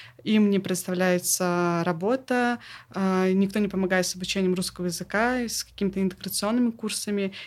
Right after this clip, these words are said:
не говоря уже о бесплатной юридической и социальной помощи. Наоборот, э,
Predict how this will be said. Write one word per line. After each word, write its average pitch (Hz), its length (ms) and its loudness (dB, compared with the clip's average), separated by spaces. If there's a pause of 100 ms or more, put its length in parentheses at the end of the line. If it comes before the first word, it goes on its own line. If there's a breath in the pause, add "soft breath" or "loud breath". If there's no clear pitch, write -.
не 196 60 -2
говоря 196 280 2
уже 196 280 2
о 185 240 2
бесплатной 190 520 -2
юридической 185 520 -4
и 180 40 -6
социальной 185 420 0
помощи. 175 580 -4 (720 loud breath)
Наоборот, 190 680 2
э, 175 760 2